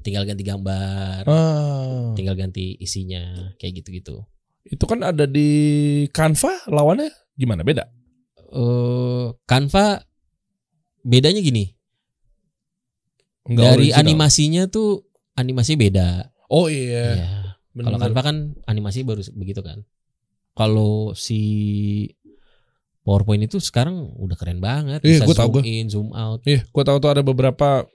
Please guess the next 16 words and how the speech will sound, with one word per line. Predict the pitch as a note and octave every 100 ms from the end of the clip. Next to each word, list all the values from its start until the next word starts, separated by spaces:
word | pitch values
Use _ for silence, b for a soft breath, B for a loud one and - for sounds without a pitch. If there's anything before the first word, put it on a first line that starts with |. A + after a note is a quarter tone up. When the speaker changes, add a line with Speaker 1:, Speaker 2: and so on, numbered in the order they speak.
| _ E2+ D#2+ _ - - - -
Speaker 2:
konten-konten | B2+ B2+ B2+ B2+
kreator | C3+ B2 C#3
yang | C3+ B2
bahas | A#2 A#2
mengenai | B2+ A#2+ G#2
animasi | A2+ A#2 A2+
Speaker 1:
Iya. | A2+
Speaker 2:
PowerPoint | A2 A2 B2 B2
kan. | C3 - _ _ _
Speaker 1:
Oh, | F4 G4 C4
canggih | - F#2+ G2
Speaker 2:
Keren, | G#2+
Speaker 1:
banget. | A2 G2 F#2+
Speaker 2:
keren-keren | A2+ G#2 A2 G#2+
banget | G2 G#2 F3+ -
ya. | A2+